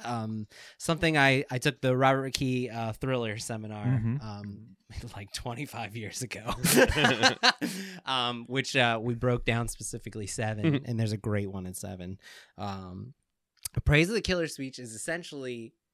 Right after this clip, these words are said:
Speaker 1: you have somebody who's really strong in your movie, a very strong and powerful character, talk about how strong and powerful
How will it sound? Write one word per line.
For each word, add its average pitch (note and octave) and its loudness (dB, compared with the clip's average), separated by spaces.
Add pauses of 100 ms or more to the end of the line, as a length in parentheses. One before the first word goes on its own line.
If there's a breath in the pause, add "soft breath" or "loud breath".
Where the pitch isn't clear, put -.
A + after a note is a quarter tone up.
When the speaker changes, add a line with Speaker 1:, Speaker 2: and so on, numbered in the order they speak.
(120)
Speaker 1:
you A#2+ -14
have C3+ -8
somebody C#3 -8
who's A2+ -10
really A#2+ -8
strong G#2+ -8 (500)
in A2 -14
your A#2 -12
movie, G#2 -10 (160)
a G#2 -14
very A2 -10
strong A#2 -8
and G#2 -14
powerful G#2+ -10
character, A2+ -12 (680)
talk C3+ 0
about A2 -6
how A#2 -6
strong A2 -6
and G2+ -14
powerful G2 -12